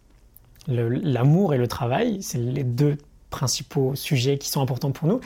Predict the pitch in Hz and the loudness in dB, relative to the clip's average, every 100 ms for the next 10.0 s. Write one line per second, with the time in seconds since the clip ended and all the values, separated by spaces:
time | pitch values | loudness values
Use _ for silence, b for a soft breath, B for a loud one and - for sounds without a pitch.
0 | B B B 175 - - 233 196 147 175 | B B B -2 0 0 2 2 4 4
1 | 170 151 - 135 - 143 127 131 131 135 | 4 2 0 -4 0 0 0 0 -2 -2
2 | - 123 175 226 - 139 - - 147 123 | -2 -2 -2 -6 -8 -12 -12 -8 -4 -2
3 | 123 127 120 - 170 247 151 127 127 165 | 2 2 2 0 -2 0 0 2 2 2
4 | 131 - 147 135 160 151 170 170 B B | 0 -2 2 4 6 6 4 2 B B
5 | - 131 - 165 175 170 - 147 127 135 | -2 -2 2 2 2 0 -2 0 0 0
6 | 117 - 131 - 165 247 - B B B | -2 -2 -2 0 0 0 -4 B B B
7 | B B - 131 131 147 - 147 131 170 | B B -6 -2 0 0 0 0 0 0
8 | 208 127 113 - - - - - 151 123 | 0 0 -4 -8 -18 -20 -18 -4 -2 0
9 | 151 - 147 123 117 - 131 151 226 | -2 0 -2 0 -2 -2 0 0 -2